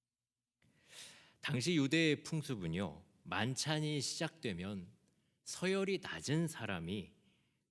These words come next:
높은 사람들을 높은 순서로부터 차례로 발을 씻겨주는 풍습이 있었습니다.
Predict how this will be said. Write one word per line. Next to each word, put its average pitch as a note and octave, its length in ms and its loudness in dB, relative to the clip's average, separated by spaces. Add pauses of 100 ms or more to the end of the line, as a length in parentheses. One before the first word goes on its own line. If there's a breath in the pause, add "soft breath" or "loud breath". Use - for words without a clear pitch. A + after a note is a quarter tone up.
높은 D#3 560 -2
사람들을 A#2 880 -6 (120)
높은 F3 600 0
순서로부터 C3+ 640 0
차례로 F3+ 580 0
발을 - 400 -6
씻겨주는 G2+ 800 -2 (300 loud breath)
풍습이 D3 420 0
있었습니다. - 640 -10